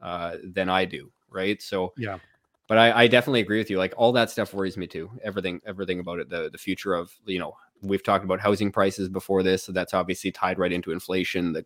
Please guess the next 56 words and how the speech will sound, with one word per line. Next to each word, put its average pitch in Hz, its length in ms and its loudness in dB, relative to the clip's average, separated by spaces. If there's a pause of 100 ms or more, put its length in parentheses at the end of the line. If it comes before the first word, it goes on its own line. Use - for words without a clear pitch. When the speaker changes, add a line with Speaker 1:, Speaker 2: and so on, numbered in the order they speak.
(100)
Speaker 1:
the 98 80 -4
cost - 280 -4
of 90 60 -12
groceries 104 440 2
now, 90 140 0
the 80 80 -4
cost - 240 -8
of 98 60 -18
fuel, 104 240 0
the 95 60 0
cost 92 260 -6
of 92 80 -6
everything. 98 340 2
Everything 135 200 4
is 95 100 0
going 95 160 -2
through 95 120 -8
the 90 80 -12
roof. 90 260 -4 (540)
Um, 92 480 2 (100)
and 104 160 2
it's, - 280 -2 (140)
yeah, 160 160 8
it's 120 120 2
worrying, 113 380 2
especially, 135 440 2
you 123 140 0
know, 117 280 2
you 117 160 2
and 131 100 4
I 120 60 6
both 117 200 2
have 110 160 0
kids. 98 420 -2
Like, 101 320 0 (360)
I 147 140 10
never, 180 440 8
I 139 100 6
never 190 220 2
cared 139 300 0
this 131 180 -2
much 127 200 2
about 117 220 -2
politics 120 720 -2
until 104 640 -2 (380)
I 98 80 0
had 98 240 -2
kids. - 380 -6 (120)
And 110 140 -4
then 113 100 0
all 110 140 2
of 107 80 -4
a 113 40 -6
sudden 104 300 -6
it's - 160 -10
like, 98 240 -6